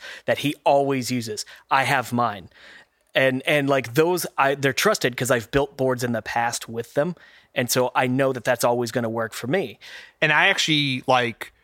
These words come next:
Speaker 2: I, my, like, let's say it's, like, an oh eight oh five resistor. Like, the one that, the package I designed is actually in between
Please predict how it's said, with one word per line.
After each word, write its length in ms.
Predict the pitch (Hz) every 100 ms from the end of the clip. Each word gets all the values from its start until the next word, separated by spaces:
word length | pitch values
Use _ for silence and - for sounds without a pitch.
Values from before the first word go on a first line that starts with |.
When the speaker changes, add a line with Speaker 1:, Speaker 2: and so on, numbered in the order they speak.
| _ _ _ _ -
Speaker 2:
I, 200 | 143 147 139 _ _
my, 500 | 143 139 143 143 139 147
like, 180 | 143
let's 140 | 185 -
say 120 | 180
it's, 120 | 147
like, 100 | 165
an 100 | 127 127
oh 220 | 139 127
eight 140 | 120
oh 60 | 107
five 280 | 120 113 98
resistor. 520 | 95 101 - 147 165 _ _ -
Like, 160 | 120 -
the 100 | 127
one 360 | 123 147 147
that, 160 | 131 -
the 80 | 135
package 420 | 151 151 175 -
I 160 | 117 127
designed 440 | 143 165 180 190
is 160 | 143 -
actually 440 | 135 135 - 143 -
in 200 | 143 147
between 640 | 143 - - 127 131 135